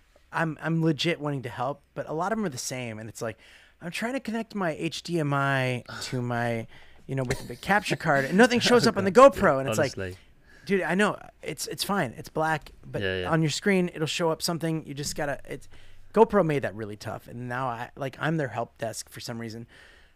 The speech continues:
Speaker 1: Uh, and they're
Speaker 2: Well,
Speaker 1: not
Speaker 2: it
Speaker 1: paying
Speaker 2: was,
Speaker 1: me. <laughs>
Speaker 2: it's old technology though, really. You think about how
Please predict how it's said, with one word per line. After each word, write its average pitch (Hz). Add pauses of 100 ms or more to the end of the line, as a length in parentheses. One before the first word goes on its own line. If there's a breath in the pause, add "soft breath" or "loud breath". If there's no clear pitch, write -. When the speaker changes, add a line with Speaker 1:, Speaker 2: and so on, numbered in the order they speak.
Speaker 1:
Uh, 117 (100)
and 139
they're 156
Speaker 2:
Well, 202
Speaker 1:
not -
Speaker 2:
it -
Speaker 1:
paying -
Speaker 2:
was, -
Speaker 1:
me. -
<laughs> -
Speaker 2:
it's -
old 214
technology 185
though, 127
really. 127
You 127
think 185
about 151
how 147